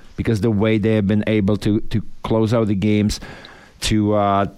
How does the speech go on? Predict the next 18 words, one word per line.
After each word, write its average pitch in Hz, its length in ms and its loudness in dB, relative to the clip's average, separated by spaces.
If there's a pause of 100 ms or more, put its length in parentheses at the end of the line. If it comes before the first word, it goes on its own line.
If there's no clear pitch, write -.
(200)
to 113 80 -2
play 117 340 0
as, 104 200 -2
as 110 200 -2
a 110 60 -4
team 117 520 0 (680)
with 107 140 0
the 104 60 0
four 139 440 0
lines, 123 680 0 (120)
you 113 120 -2
know, 101 180 0
three 131 340 0
D 113 240 0
pairs, 104 420 0
the 104 120 -2
goalie 127 380 2
solid. 110 640 0